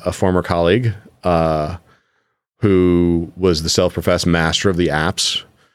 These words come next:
who coached me <laughs> through building a profile and some basic etiquette, um, with said dating apps, um, which was,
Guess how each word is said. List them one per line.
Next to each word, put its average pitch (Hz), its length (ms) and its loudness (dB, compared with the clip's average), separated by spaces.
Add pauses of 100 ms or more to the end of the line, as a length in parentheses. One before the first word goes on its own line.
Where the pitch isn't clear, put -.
(240)
who 90 300 2
coached - 400 -4
me 95 80 0
<laughs> - 80 -6
through 113 220 0
building 98 540 0 (640)
a 113 100 -2
profile 110 920 0 (460)
and 95 260 0
some 98 260 0
basic 98 520 0
etiquette, 92 560 0 (380)
um, 87 640 0 (800)
with 107 300 2
said 92 280 0
dating 80 280 2
apps, 78 560 -2 (200)
um, 85 600 0 (840)
which 92 280 0
was, 85 540 2